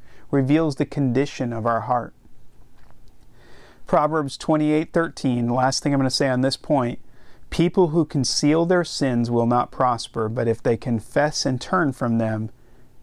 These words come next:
they will receive mercy."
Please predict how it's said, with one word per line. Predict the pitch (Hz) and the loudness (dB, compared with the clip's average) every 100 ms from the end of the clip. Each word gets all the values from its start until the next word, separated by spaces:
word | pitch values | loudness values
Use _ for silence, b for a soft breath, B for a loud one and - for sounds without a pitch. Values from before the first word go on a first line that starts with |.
| - | -4
they | 123 123 135 | 2 4 4
will | 135 131 127 | 4 4 4
receive | 120 117 110 - - 151 135 117 107 107 - - - - - - | 4 0 0 -2 0 2 2 2 0 -6 -10 -20 -20 -20 -20 -10
mercy." | 135 113 107 - - - 135 | -2 2 2 0 -4 -4 -8